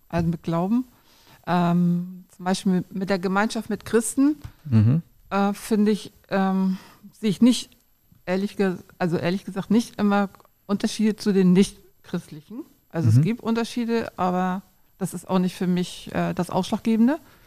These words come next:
Speaker 1: sondern es ist eher Jesus selbst, das, also die Situation. Also zum Beispiel, äh, also glauben können ja alle Menschen irgendwie an irgendwas. Ich
Speaker 2: Mhm.
Speaker 1: kann glauben, dass morgen schönes Wetter ist. Nur der Unterschied
Speaker 2: <laughs>
Speaker 1: ist,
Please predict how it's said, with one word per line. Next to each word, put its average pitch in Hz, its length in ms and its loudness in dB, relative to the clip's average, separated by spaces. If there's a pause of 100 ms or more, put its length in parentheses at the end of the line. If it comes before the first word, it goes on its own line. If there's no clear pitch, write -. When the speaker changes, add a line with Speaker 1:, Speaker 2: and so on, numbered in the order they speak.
(560)
Speaker 1:
sondern 190 520 0 (140)
es - 140 -20
ist - 80 -20
eher 196 420 2
Jesus 180 400 -4
selbst, 165 500 -2
das, - 300 -10 (320)
also 170 260 -2
die 175 180 2
Situation. 170 720 0 (560)
Also 170 240 0
zum 175 240 -4
Beispiel, 185 640 -2
äh, - 60 -8
also 170 440 -2
glauben 226 440 0
können 208 220 0
ja 202 340 0
alle 196 220 0
Menschen 151 440 -6 (200)
irgendwie 156 360 -6
an 185 160 -2
irgendwas. 175 580 -2 (320)
Ich 131 120 6
Speaker 2:
Mhm. 110 40 8
Speaker 1:
kann 135 140 10
glauben, 196 320 2
dass 196 180 -4
morgen 190 200 -2
schönes 202 340 -6
Wetter 208 240 -4
ist. - 240 -10 (120)
Nur 185 120 0
der - 140 8
Unterschied 202 480 8
Speaker 2:
<laughs> - 0 -
Speaker 1:
ist, 226 300 6